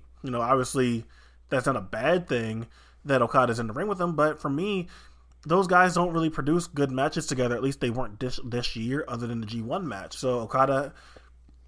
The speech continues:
in hi-, in, like, Okada's trying his best to make that stuff work, and the New Japan Cup match is just straight up bad.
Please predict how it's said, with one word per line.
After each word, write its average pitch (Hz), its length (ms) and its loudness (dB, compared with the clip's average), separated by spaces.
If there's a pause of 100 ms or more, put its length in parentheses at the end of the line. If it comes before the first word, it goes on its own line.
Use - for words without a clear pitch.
(320)
in 180 240 4
hi-, 147 140 -2
in, 165 280 -4
like, 127 180 -4
Okada's 139 600 2
trying 139 260 2
his 123 140 -2
best 160 580 0 (460)
to 156 100 -4
make 139 160 2
that 135 120 -2
stuff 123 260 -4
work, 117 400 -4 (840)
and 151 400 2 (400)
the 143 60 -4
New 170 100 2
Japan 180 260 2
Cup 160 180 2
match 143 260 0
is 127 40 -8
just 135 160 -4
straight 127 140 -4
up 95 160 -14
bad. 123 400 -2